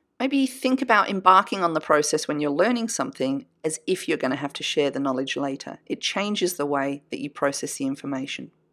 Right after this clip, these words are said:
So step six is to reflect on your learning. Now, learning is most valuable when you use it in an iterative process,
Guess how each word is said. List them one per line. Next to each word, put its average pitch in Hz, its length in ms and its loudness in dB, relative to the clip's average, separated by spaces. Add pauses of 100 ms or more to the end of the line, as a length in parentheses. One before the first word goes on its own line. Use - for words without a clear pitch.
(840)
So - 140 -4
step 381 260 2
six - 420 2
is 185 160 6
to 185 120 2
reflect - 520 2
on 170 140 2
your 151 120 2
learning. 139 440 -2 (480)
Now, 180 140 0
learning 254 320 4
is 269 140 4
most 180 260 0
valuable 160 460 4
when 143 160 0
you 156 100 -4
use 185 260 -2
it - 140 0
in 160 140 -4
an 143 200 -2
iterative 165 560 -2
process, - 680 -2